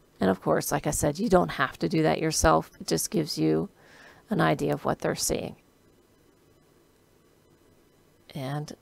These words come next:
we'll go on to the next page. And then it's our book time.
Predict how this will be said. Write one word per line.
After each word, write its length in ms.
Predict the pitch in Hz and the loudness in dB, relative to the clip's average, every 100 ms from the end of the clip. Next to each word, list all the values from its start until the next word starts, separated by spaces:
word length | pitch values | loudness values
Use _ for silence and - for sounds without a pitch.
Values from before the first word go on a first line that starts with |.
| - | -20
we'll 120 | - | -12
go 160 | - 123 | -8 -8
on 100 | - | -8
to 100 | - | -8
the 100 | 143 | -6
next 300 | 139 - - | -6 -8 -6
page. 600 | - 285 294 - - - - _ _ _ _ _ _ _ _ _ _ _ _ _ _ _ _ _ _ | -4 -2 -4 -8 -12 -12 -18 _ _ _ _ _ _ _ _ _ _ _ _ _ _ _ _ _ _
And 220 | - 190 175 | -4 -2 0
then 160 | 147 | 0
it's 220 | 156 - | -2 -2
our 140 | 135 160 | -2 -2
book 260 | - - | -4 -10
time. 320 | - 143 - | -8 -6 -8